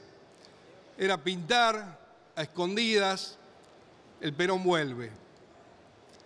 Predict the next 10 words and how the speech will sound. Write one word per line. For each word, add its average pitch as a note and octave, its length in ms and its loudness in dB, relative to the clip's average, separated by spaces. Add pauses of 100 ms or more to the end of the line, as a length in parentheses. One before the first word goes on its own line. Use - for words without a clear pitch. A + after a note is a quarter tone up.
(200)
Esa F#3+ 240 -2
picardía G3+ 500 -2
que G#3 100 -6
nos F#3+ 140 -2
hacía A3+ 520 0
también B3 580 -2 (240)
interiorizarnos G3 800 -2
cada G#3 280 0
vez G3 180 -2
más G#3 420 0